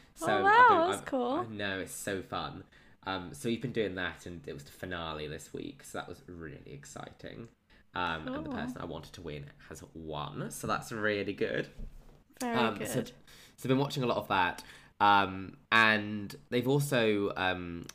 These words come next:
Speaker 2: released the first four episodes of the last season of, um, Grace and Frankie. So
Speaker 1: Oh.
Speaker 2: I've been, um, uh, gradually working my way through that with, it's, like, Jane Fonda and Lily Tomlin, I think.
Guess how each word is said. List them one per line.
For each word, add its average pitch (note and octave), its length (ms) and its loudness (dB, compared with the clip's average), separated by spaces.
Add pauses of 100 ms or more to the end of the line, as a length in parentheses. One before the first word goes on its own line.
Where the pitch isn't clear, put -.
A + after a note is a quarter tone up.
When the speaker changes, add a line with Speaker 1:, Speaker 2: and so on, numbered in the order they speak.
(180)
Speaker 2:
released G2 400 -2
the - 40 -12
first F#2+ 540 -2
four G2 260 0
episodes E2 520 -6
of E2+ 100 -16
the F2+ 80 -8
last F2 320 -6
season F2 300 -8
of, E2 240 -10
um, E2 220 -8
Grace F#2 280 -8
and F#2+ 80 -12
Frankie. A2 500 -4 (540)
So - 180 0 (120)
Speaker 1:
Oh. - 20 4
Speaker 2:
I've G2 220 0
been, F#2+ 260 2
um, E2 540 -4 (760)
uh, G2 120 -12
gradually G#2 500 4
working F#2 400 0
my F2 80 -4
way E2 220 -4
through F2 240 -8
that D#2 260 -2
with, D#2+ 220 -10
it's, E2+ 140 -12
like, - 120 -10
Jane D#2+ 220 -6
Fonda D#2 420 -8
and D#2 160 -8
Lily - 420 -8
Tomlin, B2+ 840 -10
I D#3 40 -14
think. - 460 -20